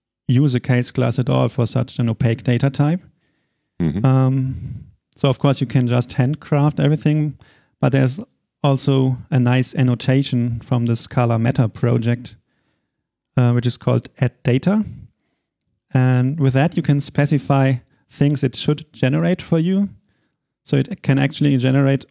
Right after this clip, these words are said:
Speaker 1: all the things that a case class would generate for you, but you can also tell it to not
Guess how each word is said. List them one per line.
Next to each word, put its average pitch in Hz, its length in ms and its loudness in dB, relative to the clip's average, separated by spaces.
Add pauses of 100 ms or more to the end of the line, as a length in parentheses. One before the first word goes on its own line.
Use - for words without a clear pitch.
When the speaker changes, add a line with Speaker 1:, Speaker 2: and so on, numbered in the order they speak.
Speaker 1:
all 139 220 2
the 139 180 0 (180)
things 139 280 0
that 131 100 2
a 127 60 0
case 135 320 0
class 120 400 0
would 123 100 -2
generate 120 460 0
for - 140 -2
you, 143 280 2 (480)
but 131 200 -2
you 127 40 -4
can 123 300 0 (440)
also 127 240 2
tell 131 260 0
it 123 100 0
to - 120 0
not 120 280 2